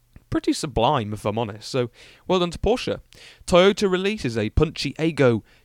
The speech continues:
J B L edition. I'm a huge fan of the Aygo, as with all small Toyota cars.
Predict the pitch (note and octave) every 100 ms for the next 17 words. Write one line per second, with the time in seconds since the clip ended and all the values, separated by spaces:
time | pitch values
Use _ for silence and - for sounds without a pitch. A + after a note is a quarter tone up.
0 | - D3+ D#3+ D3 D#3+ - D#3 C#3 - B2+
1 | C#3+ C#3 C#3+ G#2 F#2+ _ - B2+ A#2 -
2 | D3 A#2+ - B2+ A2+ A2 G#2+ G#2+ A2+ C3
3 | - _ _ _ A#2+ A#2 A2+ A2+ A#2 A#2
4 | B2 B2 A#2+ A2+ - A#2 A#2+ - A#2+ A#2
5 | A#2+ A#2 - C3 C3+ C#3 -